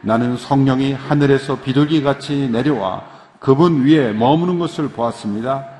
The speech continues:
나도 이분이 그분인 줄 알지 못했습니다. 그러나 물로 세례를 주라고 나를 보내신 분이 어떤 사람에게 성령이 내려와 머무는 것을 내가 보게 되면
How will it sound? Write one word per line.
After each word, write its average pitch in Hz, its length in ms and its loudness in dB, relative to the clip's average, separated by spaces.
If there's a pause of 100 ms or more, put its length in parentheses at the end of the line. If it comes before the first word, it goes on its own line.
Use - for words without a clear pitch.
(440)
나도 120 300 0
이분이 127 420 0
그분인 151 480 2
줄 156 200 -2
알지 151 380 0
못했습니다. 143 840 -4 (480)
그러나 131 320 0
물로 139 360 0
세례를 147 440 -4
주라고 156 520 -4 (220)
나를 147 380 0
보내신 165 440 -6
분이 147 340 -6 (340)
어떤 180 420 -2
사람에게 127 680 -6 (240)
성령이 190 560 -2
내려와 117 560 -4 (200)
머무는 170 500 0
것을 175 360 -4
내가 151 340 -2
보게 147 240 -4
되면 160 440 -2